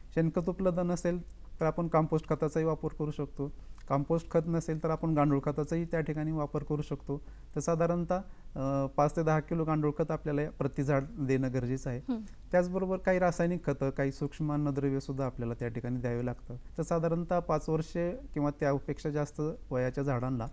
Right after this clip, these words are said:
Speaker 1: प्रति झाड साधारणतः, अ, अडीचशे ग्रॅम नत्र, एकशे पंचवीस ग्रॅम स्फुरद आणि एकशे पंचवीस ग्रॅम पालाश इतकी या,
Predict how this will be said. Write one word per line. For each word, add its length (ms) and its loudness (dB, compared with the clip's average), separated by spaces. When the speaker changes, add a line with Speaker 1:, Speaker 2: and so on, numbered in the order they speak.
Speaker 1:
प्रति 240 2
झाड 220 6
साधारणतः, 420 0
अ, 440 -4
अडीचशे 320 0
ग्रॅम 300 2
नत्र, 260 0
एकशे 240 -2
पंचवीस 500 -2
ग्रॅम 160 2
स्फुरद 400 0
आणि 160 0
एकशे 320 -4
पंचवीस 360 0
ग्रॅम 220 2
पालाश 320 0
इतकी 340 0
या, 220 0